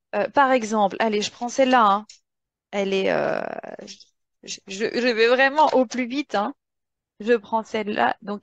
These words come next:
ici, c'est une image avec une femme qui, euh, qui est demandée en, en mariage.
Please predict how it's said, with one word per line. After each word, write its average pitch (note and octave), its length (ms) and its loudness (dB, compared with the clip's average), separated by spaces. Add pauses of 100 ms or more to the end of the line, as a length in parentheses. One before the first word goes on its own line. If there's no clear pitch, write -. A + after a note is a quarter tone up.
ici, B3 320 0
c'est A#3 300 -4
une A#3 100 -4
image A#3 360 0
avec F#3+ 360 0
une G3+ 220 -6
femme G#3 460 0 (360)
qui, G#3 300 2
euh, E3 640 6
qui - 160 0
est D4+ 60 4
demandée G#3+ 240 0
en, F3 160 -2
en F3+ 120 -8
mariage. A3 600 0